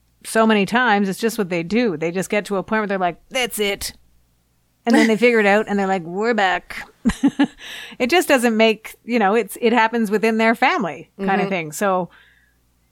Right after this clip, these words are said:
Speaker 1: it's, it's interesting that they've gone to it. They've gone to the end <laughs> enough times that unbeknownst to us, we just look forward to their return each time.
Speaker 2: Yep.
Speaker 1: But imagine they've broken up a few
Speaker 2: Which is
Speaker 1: times.
Speaker 2: kinda hard to believe 'cause, like, they,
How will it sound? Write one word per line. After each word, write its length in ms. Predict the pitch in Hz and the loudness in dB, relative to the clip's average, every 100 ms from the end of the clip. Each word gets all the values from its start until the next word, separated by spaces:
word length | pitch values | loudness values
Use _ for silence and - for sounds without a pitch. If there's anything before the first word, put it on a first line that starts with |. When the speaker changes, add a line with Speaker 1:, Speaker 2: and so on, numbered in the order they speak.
| _ | _
Speaker 1:
it's, 260 | 214 185 - | -8 -6 -6
it's 180 | 214 196 | -6 0
interesting 400 | 240 277 - 214 | 0 0 -2 -2
that 140 | 190 | -2
they've 200 | 190 180 | -4 -6
gone 340 | 180 185 202 220 | 0 2 2 0
to 240 | - 196 | -2 -2
it. 320 | 175 156 - - | -2 -6 -12 -10
They've 140 | 190 | -10
gone 240 | 180 185 190 | -4 -2 -2
to 60 | 185 | -4
the 160 | 180 | -2
end 440 | 190 196 175 180 156 _ _ _ | -2 -2 -2 -6 -8 _ _ _
<laughs> 60 | 226 453 - 294 - 254 - - - - - | 2 2 0 2 4 2 2 -10 -20 -20 -10
enough 320 | 196 202 196 - | -2 2 2 2
times 320 | 202 190 185 | 0 0 0
that 340 | 185 165 - - | 0 -2 -14 -18
unbeknownst 680 | - 202 214 196 190 202 - | -4 0 2 4 2 0 -4
to 100 | 190 | 0
us, 300 | 202 190 196 | 2 2 0
we 80 | 190 | -6
just 240 | 180 160 | -6 -8
look 160 | 196 180 | -8 -6
forward 240 | 190 190 185 | -4 -4 -4
to 60 | |
their 160 | 185 180 | -4 -4
return 500 | 175 202 190 202 196 - | -4 -4 -4 -4 -4 -6
each 240 | 190 180 | -8 -6
time. 400 | - 254 180 151 - _ - | -6 -6 -6 -8 -14 _ -8
Speaker 2:
Yep. 200 | 170 156 | -4 -4
Speaker 1:
But 180 | 156 - _ _ _ _ _ _ - | -4 -10 _ _ _ _ _ _ -14
imagine 380 | 180 185 233 135 | -10 -8 -8 -8
they've 200 | 139 151 | -10 -12
broken 340 | 139 190 185 | -10 -8 -4
up 180 | 220 - | -4 -6
a 40 | |
few 200 | - 196 220 | -6 -2 0
Speaker 2:
Which 160 | 208 | 0
is 120 | 247 | -2
Speaker 1:
times. 200 | - 277 | 0 0
Speaker 2:
kinda 80 | 349 320 | 0 0
hard 160 | 277 | -2
to 100 | 262 | -2
believe 380 | 220 202 196 214 | -2 0 0 -2
'cause, 220 | 214 190 | -4 -4
like, 200 | 180 165 - | -2 -4 -6
they, 600 | 180 185 208 226 233 | 0 2 2 -2 -2